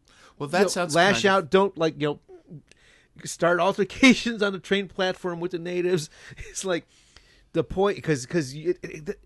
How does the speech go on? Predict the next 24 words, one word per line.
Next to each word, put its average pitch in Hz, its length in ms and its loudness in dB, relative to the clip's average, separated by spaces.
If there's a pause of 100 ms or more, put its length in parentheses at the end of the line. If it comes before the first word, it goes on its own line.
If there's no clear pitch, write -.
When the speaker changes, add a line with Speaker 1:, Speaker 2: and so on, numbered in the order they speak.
(100)
Speaker 2:
it, 180 180 -16
it's, - 200 -8
it, 170 120 -14 (480)
easy 285 540 -6
to - 160 -18
happen. 262 420 -10
It, 190 120 -4 (180)
it, 151 140 -12
it 170 140 -8
can 208 160 -6
happen. 202 400 -10
It's 254 140 -14
like, - 160 -12 (380)
y-, 151 180 -14
people 226 260 -6
get 190 240 -8
so 190 260 -4
negative 180 400 -4
and 151 160 -12
so 170 680 -4 (120)
down 156 480 -6
that 135 280 -4 (180)
it 139 100 -18
just, 165 300 -8